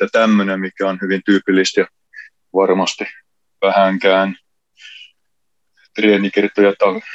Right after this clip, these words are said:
taustalla olevat omavat osaa sanoa, mutta se, mitä näkökulma, minkä mä sit olen siihen niin kun, tai yritän tuoda, on oikeastaan se oma kroppa. Eli kun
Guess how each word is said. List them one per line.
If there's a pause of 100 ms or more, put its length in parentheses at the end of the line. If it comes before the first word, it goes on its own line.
(300)
taustalla
olevat
omavat (880)
osaa
sanoa,
mutta (420)
se,
mitä (840)
näkökulma,
minkä
mä
sit (1120)
olen
siihen
niin
kun, (280)
tai
yritän
tuoda,
on
oikeastaan
se (1200)
oma
kroppa. (960)
Eli
kun